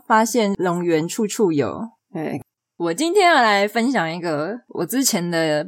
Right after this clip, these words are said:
Speaker 1: 同事。
Speaker 2: 嗯。
Speaker 1: 我先给他一个代号好了，因为他下面会一直出现非常多次。
Speaker 2: 好。
Speaker 1: 我称他为 C 男。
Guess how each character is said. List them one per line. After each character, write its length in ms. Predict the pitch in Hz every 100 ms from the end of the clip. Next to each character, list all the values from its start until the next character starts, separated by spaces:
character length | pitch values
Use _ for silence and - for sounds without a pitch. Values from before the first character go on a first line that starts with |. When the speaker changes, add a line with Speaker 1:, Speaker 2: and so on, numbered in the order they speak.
| 214
Speaker 1:
同 340 | - - 135 165
事。 260 | - 180 - - -
Speaker 2:
嗯。 300 | 180 185 180
Speaker 1:
我 80 | 214
先 200 | 285 320
给 80 |
他 100 | 196
一 20 | 202
个 80 | 165
代 300 | - 180 151
号 200 | - 156
好 180 | 151 -
了， 100 | 113
因 100 | 196
为 140 | 233
他 120 | 226
下 200 | 220 220
面 160 | 190 190
会 100 | 196
一 40 | 180
直 80 |
出 200 | 147 -
现 160 | 170 175
非 140 | 156
常 160 | 160 123
多 160 | 107 85
次。 240 | - - 139 - -
Speaker 2:
好。 300 | - - - 185
Speaker 1:
我 80 | 170
称 220 | 185 240
他 220 | 233 240 240
为 160 | 190
C 400 | 185 - 202 190
男。 260 | 185 104